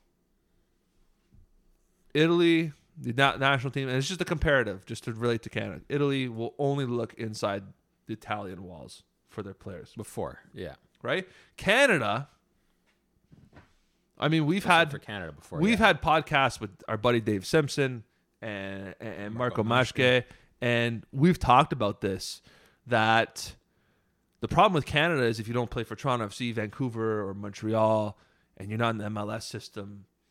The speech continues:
Speaker 1: you're out in Europe, you're not gonna get a look. And, you know, Dave brought that up last year in our podcast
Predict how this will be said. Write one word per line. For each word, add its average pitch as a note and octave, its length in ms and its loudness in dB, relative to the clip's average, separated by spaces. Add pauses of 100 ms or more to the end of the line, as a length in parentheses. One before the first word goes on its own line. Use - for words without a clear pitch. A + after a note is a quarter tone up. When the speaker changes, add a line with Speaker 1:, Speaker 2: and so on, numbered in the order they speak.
(800)
Speaker 1:
you're A2+ 340 -4
out A#2 180 2
in A2 80 -12
Europe, A2+ 420 -2 (680)
you're C#3+ 140 -4
not C#3+ 200 0
gonna B2 180 -4
get G#2 120 -8
a G2 40 -12
look. A2+ 480 -6 (1120)
And, C#3 480 0 (720)
you D#3+ 100 0
know, B2+ 140 2
Dave D#3 460 4
brought C#3 240 4
that C3 160 6
up - 340 2 (500)
last B2 640 -2
year C3 380 -4 (480)
in A#2+ 180 -6
our A#2 160 2
podcast C3 460 2